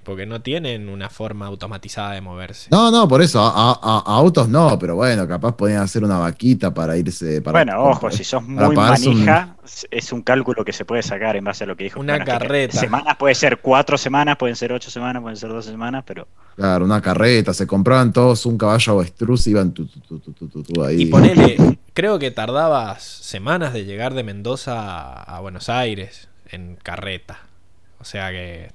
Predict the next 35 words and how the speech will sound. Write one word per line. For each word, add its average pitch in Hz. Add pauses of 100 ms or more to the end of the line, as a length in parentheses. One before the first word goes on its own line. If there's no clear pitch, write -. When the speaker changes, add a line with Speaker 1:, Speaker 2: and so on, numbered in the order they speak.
(260)
Speaker 1:
estamos 104
hablando 110
de 101
que 92
no 104
son 123
sem-, 98
no 101
son 131
distancias 104
muy 98
grandes. 92
Hay 135
que 156
ver 151
cuántas 147
semanas 113
son 120
también. 92 (560)
Eh, 78 (500)
pero -
bueno, 98 (300)
es, 107 (360)
y 104
estamos 104
hablando 110
en 104
el 98
aire. 90
Así 107
que 135
si 131
tenemos 160
algún 160
agrimensor 143